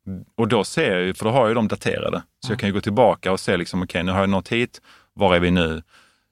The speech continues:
Speaker 2: Så, och jag sätter upp ett mål för var vi är om ett år. Och, och kommer vi uppnå det? Eh, så det, det gör jag ju, men, men det är inte så att jag går in och tittar hur mycket kan jag ta ut, därför att jag känner inte att jag <laughs> behöver ta ut någonting.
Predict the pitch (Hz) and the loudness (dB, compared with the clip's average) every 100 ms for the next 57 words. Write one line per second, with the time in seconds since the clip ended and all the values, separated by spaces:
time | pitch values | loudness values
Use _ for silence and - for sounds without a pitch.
0 | _ - - - 104 107 - 104 - - | _ -14 -8 -4 0 0 0 -2 -2 -4
1 | 95 95 107 87 85 - 92 95 85 92 | -2 2 2 2 -2 -4 0 0 0 0
2 | 92 80 78 78 - 90 80 - - 71 | 2 2 0 -4 -6 -2 -4 -2 -2 -2
3 | 73 - - _ _ _ - 104 - 98 | -4 -12 -18 _ _ _ -4 -4 2 2
4 | 90 87 - - 85 - - - _ _ | 4 2 0 -4 -4 -4 -4 -6 _ _
5 | - 85 80 80 85 - 107 - 110 127 | -6 -4 -4 -6 -6 -6 -6 -4 -2 0
6 | 123 80 82 104 104 107 107 107 107 101 | 0 0 0 0 0 0 2 2 0 -2
7 | 135 113 98 101 95 87 - 98 - 85 | -4 -2 -2 0 0 -2 -2 -4 -2 -2
8 | 90 - - 87 - 104 - 95 - 98 | -2 -4 -4 -4 -2 -4 0 0 0 -2
9 | - - - - - _ _ _ _ _ | -4 -20 -20 -20 -20 _ _ _ _ _
10 | 104 107 95 90 90 110 _ _ _ - | 2 4 6 4 0 -6 _ _ _ -14
11 | - 107 104 127 107 110 127 98 98 95 | -4 0 2 0 -2 0 -2 0 0 0
12 | - - - 104 82 120 107 - - - | -6 -4 0 0 0 -2 -2 -2 -6 -6
13 | - | -8